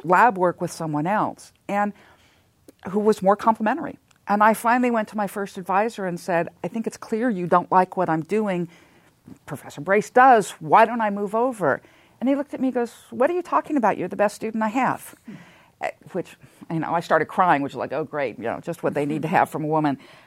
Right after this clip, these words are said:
Um, we ended up having this long talk, and he really didn't realize, because that's part of what you do, you direct a person by,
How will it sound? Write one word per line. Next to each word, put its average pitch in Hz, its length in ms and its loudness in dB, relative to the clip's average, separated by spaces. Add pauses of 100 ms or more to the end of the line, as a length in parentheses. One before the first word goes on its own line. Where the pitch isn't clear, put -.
(140)
Um, 214 380 6 (200)
we 320 120 4
ended 330 160 2
up 269 40 -6
having 277 260 2
this 226 180 -6
long 220 300 2
talk, - 380 -2
and 202 100 -2
he 262 100 -2
really 285 360 -4 (180)
didn't 285 300 0
realize, 196 760 2 (400)
because 269 400 2
that's 247 240 2
part 240 240 4
of - 80 -4
what - 100 0
you 208 100 -4
do, 233 200 0
you 175 180 0
direct 151 440 0
a 190 40 -8
person 165 380 -6
by, 156 240 -4